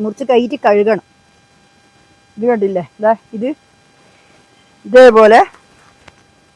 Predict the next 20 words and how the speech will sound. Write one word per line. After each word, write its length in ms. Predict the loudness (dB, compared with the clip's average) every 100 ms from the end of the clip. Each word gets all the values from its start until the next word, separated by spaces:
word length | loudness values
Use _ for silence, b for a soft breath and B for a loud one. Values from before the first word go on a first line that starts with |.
| -10
ഇതൊന്ന് 240 | -8 -4 -4
വെടച്ച് 220 | -4 -4 -4
ഇതിൻ്റെ 160 | -4 -6
പുഴുവുണ്ട്, 440 | -8 -6 -8 -8 -10
ഇത്, 80 | -12 -16
ഇത് 80 | -14 -14
പുഴുവാണ്. 440 | -12 -10 -4 -4 -4 -16
ഇതെല്ലാം 360 | -10 -8 -6 -6 -8
മുറിച്ച് 300 | -12 _ -6 -4
കളഞ്ഞിട്ട് 380 | -4 -10 -10 -6
വേണം 200 | -6 -8 -16 _ b _ _
ഈ 40 | -12 -12
പു-, 180 | -12 -10
ഈ 40 | -10 -8
പുഴുവിനെ 360 | -8 -6 -6 -6
കണ്ട, 140 | -8 -10 -14 -12
ഈ 40 | -12
പുഴു 200 | -8 -8 -6
മുറിച്ച് 240 | -8 -10 -6 -4
കളഞ്ഞിട്ട് 360 | -4 -10 -12